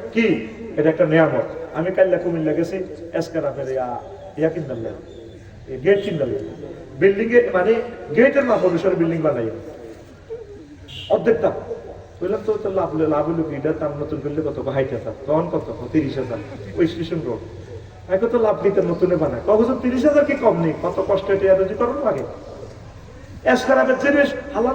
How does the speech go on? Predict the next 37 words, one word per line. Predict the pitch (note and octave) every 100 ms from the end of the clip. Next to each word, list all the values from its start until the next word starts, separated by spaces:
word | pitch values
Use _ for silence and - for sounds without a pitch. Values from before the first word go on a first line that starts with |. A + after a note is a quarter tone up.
| B3
জানা। | G3+ D3+ - - - -
আমার | G3+ A3+
হিটাও | A3+ C4+ C4+
একশো | A#3 A3+
টাকা | G3+ F#3+
কেজি। | F3+ B2 G#2 - - - - - - - -
তো | G#3+
তাইলে | G#3+ B3
বলা | A3+ A3+ G#3
যায়, | A3
এটা | A3+
তুই | A#3+ -
গরম | F3 F3
মৌসুম | E3+ E3 D#3+
যায় | D3 A#2+
যাচ্ছে। | A#2+ - - - B2
কোনো | D3
অসুবিধা | D3+ D#3+ E3+ G#3 A3+ - E4
নাই। | - - - - - - -
আমিন। | C3+ C#3 D#3 - - - - - - - G3+
আবার | D3+ - F#3+
টুপি | A3 G#3+
দিয়ে | A3
মুছিয়েন | G#3+ B3 A3+ D3+
না | B2+
চাইয়ে। | A#2 A2 - - D3 -
সম্মানজনক | D3+ D#3 F3 F#3 F3+
কিছু | D#3+ D3+ D#3+
জিনিস, | D3+ C3 B2+ - - -
কোরআনের | E3 E3+ D#3
গিলা | C#3+ D#3+ C#3+
ফেলে | D3+ D3+
দিয়ে | D#3 C#3+
আবার | C#3
গরম | C3+
মুছিয়েন | C#3 - B2
না। | G#2+